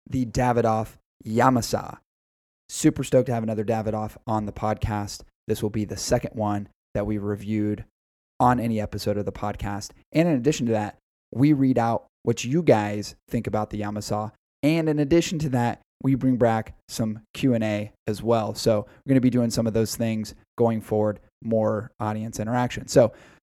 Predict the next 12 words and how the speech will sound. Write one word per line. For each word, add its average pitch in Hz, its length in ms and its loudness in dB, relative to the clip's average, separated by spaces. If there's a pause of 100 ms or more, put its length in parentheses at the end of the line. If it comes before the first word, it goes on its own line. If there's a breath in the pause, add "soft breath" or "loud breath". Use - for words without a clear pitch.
(120)
hope 131 200 4
you 131 80 4
guys 117 180 6
enjoy 113 220 2
the 110 120 2
episode. 113 640 2 (160)
But 110 120 -4
before 123 340 6
we 143 100 6
get 139 260 6
into 160 380 6
it 107 260 2